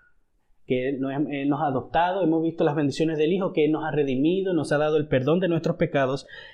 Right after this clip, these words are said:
Y hay momentos en nuestra vida donde recordar estas verdades nos va a ayudar en nuestro caminar como cristianos.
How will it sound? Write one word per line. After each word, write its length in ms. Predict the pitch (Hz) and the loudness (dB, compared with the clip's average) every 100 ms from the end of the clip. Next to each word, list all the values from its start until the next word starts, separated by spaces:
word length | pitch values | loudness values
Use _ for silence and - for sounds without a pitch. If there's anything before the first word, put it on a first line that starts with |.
| - | 0
Y 140 | 143 151 | 6 8
hay 120 | 190 | 8
momentos 560 | 214 202 214 240 233 | 6 4 4 2 2
en 80 | 190 | 2
nuestra 300 | 175 175 190 | 0 0 0
vida 240 | 175 165 156 | 2 2 0
donde 200 | 151 147 | 2 2
recordar 600 | 156 156 156 135 175 214 | 2 2 2 2 2 0
estas 240 | 214 196 | 0 0
verdades 500 | 170 156 165 147 131 | 2 2 2 0 0
nos 200 | 143 123 | 0 0
va 80 | 135 | 0
a 20 | |
ayudar 460 | 170 170 151 175 123 120 | 2 0 0 -2 -6 -6
en 80 | |
nuestro 240 | 123 - - | -2 2 2
caminar 420 | 127 123 120 120 | 2 0 -2 -2
como 240 | 135 123 | 0 0
cristianos. 460 | 120 117 117 107 | 0 -4 -2 -4